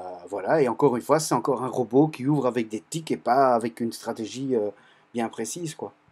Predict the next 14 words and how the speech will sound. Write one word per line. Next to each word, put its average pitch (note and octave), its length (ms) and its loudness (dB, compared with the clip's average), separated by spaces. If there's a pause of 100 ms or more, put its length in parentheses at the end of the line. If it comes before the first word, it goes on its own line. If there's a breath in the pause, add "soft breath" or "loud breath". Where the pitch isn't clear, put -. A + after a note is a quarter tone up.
(1500 soft breath)
Et G#2 80 -6
donc, A2+ 220 0
en G#2+ 60 -2
fait, C3 280 0
euh, A2 160 2
voilà, G#2+ 260 2
c'est - 140 -6
comme C#3+ 120 4
si - 120 -4
vous D#3 120 2
avez C3+ 200 8
un A#2 440 2
tick D#3 160 -2
scalper, A2+ 460 2